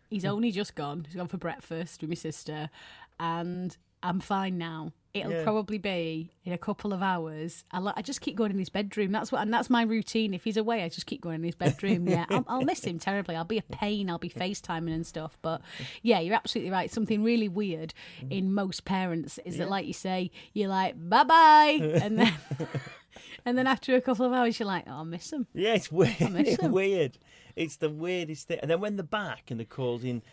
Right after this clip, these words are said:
Speaker 2: havoc, you're like, "Oh God, I wish I had more time, or, you know, wish I'd, you know, been
Speaker 1: Yeah.
Speaker 2: more useful with that time."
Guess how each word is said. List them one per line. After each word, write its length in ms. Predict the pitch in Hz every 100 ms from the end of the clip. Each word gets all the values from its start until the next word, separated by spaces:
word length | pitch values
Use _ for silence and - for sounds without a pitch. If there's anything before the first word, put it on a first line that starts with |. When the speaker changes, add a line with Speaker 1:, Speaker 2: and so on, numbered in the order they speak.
| -
Speaker 2:
havoc, 480 | - 151 123 -
you're 120 | 123 120
like, 260 | 120 113 - _ _ -
"Oh 260 | 147 147 135
God, 220 | 143 143
I 40 | 135
wish 220 | 147 147
I 100 | 143
had 100 | 135 - _ -
more 280 | 143 139 135
time, 420 | - 143 139 135
or, 180 | 123 123
you 120 | 135
know, 160 | 120 117
wish 200 | 131 139
I'd, 60 | 135 120 - -
you 120 | 131
know, 60 |
been 160 | 156 131
Speaker 1:
Yeah. 20 |
Speaker 2:
more 160 | 131 131
useful 400 | 131 143 135 131
with 120 | 117
that 160 | 120 -
time." 300 | - 120 117